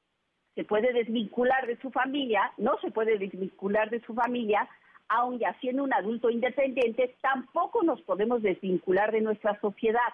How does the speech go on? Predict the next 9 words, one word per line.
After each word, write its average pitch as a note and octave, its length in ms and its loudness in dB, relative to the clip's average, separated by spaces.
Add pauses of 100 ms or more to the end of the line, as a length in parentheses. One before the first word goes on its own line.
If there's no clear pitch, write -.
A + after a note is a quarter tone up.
(520)
El A3+ 140 2
mexicano C4+ 540 0 (100)
siente E4+ 300 2
gran E4+ 340 2 (120)
respeto D4+ 540 -2
por F#3 180 -4
la F3+ 120 2
riqueza G3+ 480 -2
cultural F#3+ 600 0